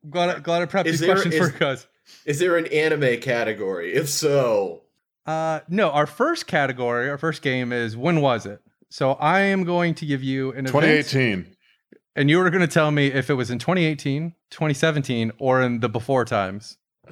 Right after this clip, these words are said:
Speaker 2: Oh,
Speaker 3: Oh,
Speaker 2: God. Like, well,
Speaker 3: I barely
Speaker 2: twenty eighteen, twenty eighteen was a decade long. I don't remember anything from twenty seventeen at this point. So, yeah, let's hit me, hit, hit me.
Speaker 1: So,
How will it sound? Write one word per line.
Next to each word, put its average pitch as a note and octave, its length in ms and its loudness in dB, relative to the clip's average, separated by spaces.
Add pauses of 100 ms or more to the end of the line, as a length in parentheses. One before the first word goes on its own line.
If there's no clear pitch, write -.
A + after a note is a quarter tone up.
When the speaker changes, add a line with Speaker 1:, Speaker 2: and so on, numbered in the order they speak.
Speaker 2:
Oh, - 60 -14
Speaker 3:
Oh, E2+ 80 -14
Speaker 2:
God. C#3+ 360 -8
Like, C3 240 -10
well, C#3+ 160 -12
Speaker 3:
I - 100 -4
barely F3+ 180 2
Speaker 2:
twenty - 160 4
eighteen, D#3 260 -2 (440)
twenty F#3+ 260 2
eighteen D3+ 480 0
was B2 160 0
a A#2 60 -6
decade A2 580 0
long. F2+ 600 0 (120)
I A#2 140 2
don't B2 220 0
remember G2+ 640 -4
anything G2 520 -4
from F#2 160 -14
twenty F#2 260 -6
seventeen F2+ 600 -6
at - 100 -12
this F2 180 -8
point. E2 460 -10 (520)
So, C3+ 320 2
yeah, D3+ 260 2
let's C#3 460 -2
hit D3+ 200 -2
me, C#3+ 180 -2
hit, A#2 240 -4
hit - 240 -6
me. G#2 300 -6 (640)
Speaker 1:
So, F3+ 480 0